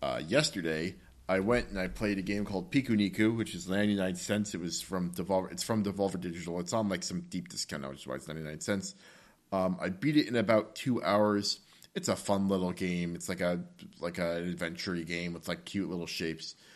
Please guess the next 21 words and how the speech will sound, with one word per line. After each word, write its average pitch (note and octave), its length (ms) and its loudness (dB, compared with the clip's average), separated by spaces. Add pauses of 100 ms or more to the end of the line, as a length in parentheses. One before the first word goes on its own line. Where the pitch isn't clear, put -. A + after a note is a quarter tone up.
(200)
I C#3 80 -2
thought C#3 100 4
it G#2+ 60 2
was G2+ 180 -2
neat. G#2+ 340 0 (300)
Didn't A2 160 2
think A2 120 2
it G2+ 40 -2
was G2+ 160 -2
super, F#2 680 0 (300)
super A2+ 360 -2
compelling, F#2+ 500 2
but, F2+ 200 0
like, E2+ 180 -2
for F2+ 120 -4
ninety-nine E2 400 -2
cents, - 260 -6
I'm D2+ 100 -6
not D2 180 -2
gonna D#2 140 -10
complain. G2+ 500 0